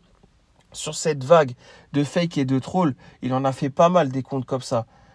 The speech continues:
Donc, euh, voilà, quoi, c'est tout ce que j'ai à vous dire pour le mot de la fin, voilà. Donc maintenant, bah, je vous dis, euh, prenez soin de vous, prenez soin de votre foi. Bientôt, c'est Salat Isha, je vais pas perdurer plus longtemps. Mais surtout,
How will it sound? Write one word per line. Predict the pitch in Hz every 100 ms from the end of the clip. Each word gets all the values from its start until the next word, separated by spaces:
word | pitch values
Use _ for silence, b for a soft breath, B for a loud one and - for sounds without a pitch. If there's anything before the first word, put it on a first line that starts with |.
| b
Donc, | 135 131 147
euh, |
voilà, | 139 156 190 170
quoi, | - 123 117
c'est | - 123
tout | 175
ce | -
que | 165
j'ai | 143
à | 147 147 143
vous | 135
dire | 139 175 180
pour | - 160 B B B B
le | 135 139
mot | 151 151
de | 135
la | 135
fin, | - 190 185 -
voilà. | 127 139 120 b b -
Donc | 135 131
maintenant, | 175 202 277 202
bah, | 147 131
je |
vous | 143
dis, | 135 147 156 139
euh, | 123 120 -
prenez | 208 202
soin | 170 147
de | 143
vous, | 196
prenez | 185 143 139
soin | - 135
de |
votre | 127 120
foi. | 175 190 180 B B -
Bientôt, | 151 160 170
c'est | -
Salat | - 131 127 123
Isha, | 127 - 147
je | 117
vais | 107
pas | 139
perdurer | 135 139 131 127 123
plus | -
longtemps. | 127 127 160 170 B B B
Mais | 139 135 135
surtout, | - 156 - 214